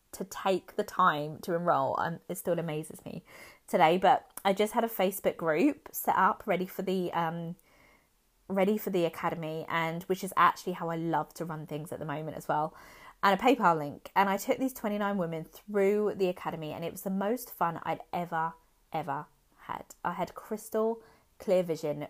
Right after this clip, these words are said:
throughout the entire six weeks. I loved it. And for the next few months, I spent creating an Instagram page and cultivating kind of powerful resources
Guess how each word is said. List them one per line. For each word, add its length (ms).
throughout 340
the 120
entire 400
six 320
weeks. 280
I 300
loved 460
it. 200
And 140
for 60
the 80
next 260
few 140
months, 360
I 140
spent 720
creating 340
an 120
Instagram 520
page 300
and 100
cultivating 720
kind 160
of 100
powerful 460
resources 920